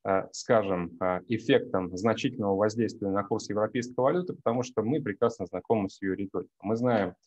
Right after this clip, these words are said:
э, какого, м, какой политики придерживается Европейский центральный банк, и прекрасно понимаем, что в ближайшее время, под ближайшим временем, я думаю, что до конца, э, года ничего не изменится.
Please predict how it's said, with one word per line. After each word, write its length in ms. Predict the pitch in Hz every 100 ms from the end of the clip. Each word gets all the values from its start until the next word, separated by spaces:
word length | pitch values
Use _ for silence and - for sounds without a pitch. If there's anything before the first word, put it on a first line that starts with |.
| _ _ _ -
э, 140 | 98
какого, 720 | 95 113 - 135 110 98 90 -
м, 440 | - 92 90 90 - 82 - 87 - - - - - -
какой 260 | - 131
политики 380 | 123 131 160 -
придерживается 540 | 143 123 123 120 113 113
Европейский 440 | 107 107 113 -
центральный 460 | - 98 107 104 107
банк, 300 | 104 104 98 -
и 180 | 113 117 -
прекрасно 440 | 101 110 107 90
понимаем, 440 | - 98 110 110
что 480 | 98 - 95 95 90
в 80 | 87
ближайшее 600 | 90 101 98 90 87 92
время, 280 | 107 135 107
под 140 | 92
ближайшим 460 | 87 95 92 - -
временем, 360 | 107 107 92 90
я 60 |
думаю, 160 | 92 92
что 160 | - -
до 80 |
конца, 400 | - 98 95 98 - _ _ _ _ _ _ _
э, 160 | 104 98
года 680 | 101 127 151 139 123 117 -
ничего 560 | 104 107 - 113 127 120
не 320 | - 107 120
изменится. 600 | 120 120 95 - - -